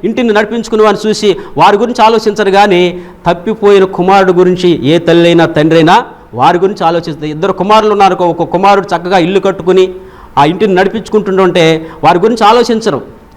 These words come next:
బాగానే ఉన్నాడులే, బాగానే ఉంటున్నాడు కదా, వాళ్ళ కుటుంబం బాగానే జరిపించుకోవడం బాగా నడుస్తుంది కదా అని వదిలేస్తాడు. కానీ తప్పిపోయిన కుమారుడు గురించి ఏ తల్లి అయినా తండ్రి అయినా ఆలోచిస్తూనే ఉంటుంది.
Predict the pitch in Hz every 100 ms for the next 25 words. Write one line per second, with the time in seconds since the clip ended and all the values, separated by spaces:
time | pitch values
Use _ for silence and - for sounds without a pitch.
0 | - 127 175 220 214 214 208 202 208 196
1 | 208 202 202 196 190 196 190 185 185 170
2 | 165 170 208 185 180 196 196 185 - -
3 | 127 151 175 208 - 208 185 170 196 190
4 | 202 208 220 208 202 190 185 - - -
5 | 175 208 233 226 214 196 214 220 220 233
6 | 233 220 247 233 247 240 240 226 240 233
7 | 254 233 - - 175 233 233 240 247 247
8 | 240 240 247 226 262 262 262 285 277 269
9 | 240 170